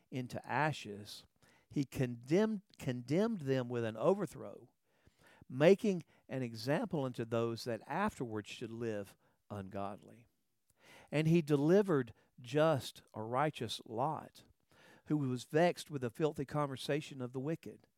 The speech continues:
For that righteous man dwelled among them, and in seeing and he-, and hearing,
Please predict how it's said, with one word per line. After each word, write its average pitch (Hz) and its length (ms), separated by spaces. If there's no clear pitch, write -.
For 127 140
that 143 220
righteous 170 460
man 147 240
dwelled 143 320
among 139 340
them, 123 280
and 123 160
in 113 100
seeing 165 460
and 127 80
he-, 120 200
and 113 180
hearing, 131 500